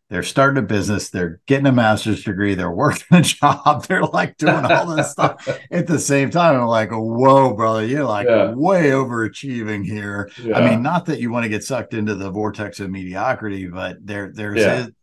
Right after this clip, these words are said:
Speaker 1: there's a balance, right? There's gotta
Speaker 2: Oh,
Speaker 1: be a
Speaker 2: yeah.
Speaker 1: balance. And, and I think it's a symptom of not really knowing, like, where to go and what to do. And, and,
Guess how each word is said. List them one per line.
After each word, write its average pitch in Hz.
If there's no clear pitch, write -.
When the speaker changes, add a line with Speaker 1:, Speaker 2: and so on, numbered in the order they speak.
Speaker 1:
there's 101
a 104
balance, 98
right? 98
There's 98
gotta 160
Speaker 2:
Oh, 143
Speaker 1:
be 131
a 117
Speaker 2:
yeah. 82
Speaker 1:
balance. 101
And, 101
and 113
I 110
think 175
it's 139
a 110
symptom 160
of 92
not 147
really 139
knowing, 113
like, 90
where 131
to 156
go 131
and 98
what 131
to 98
do. 95
And, 104
and, 107